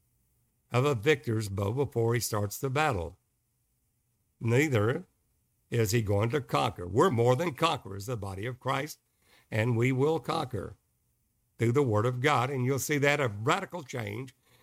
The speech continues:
in Revelation eleven. Jesus said, "These works shall you do. The works that I do shall you do also."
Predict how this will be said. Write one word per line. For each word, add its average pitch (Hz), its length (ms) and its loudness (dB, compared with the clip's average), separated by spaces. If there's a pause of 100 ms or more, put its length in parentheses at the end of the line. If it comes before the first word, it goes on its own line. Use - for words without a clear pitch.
(120)
in 165 140 -2
Revelation 143 480 2
eleven. 143 420 0 (1800)
Jesus 120 320 0
said, 123 180 0
"These 135 220 0
works 135 220 0
shall 135 580 0 (360)
you 151 320 2
do. 104 480 -2 (400)
The 98 100 -4
works 127 240 2
that 135 140 2
I 135 100 4
do 143 220 2
shall 143 300 2
you 143 180 -2
do 156 200 0
also." 139 460 -4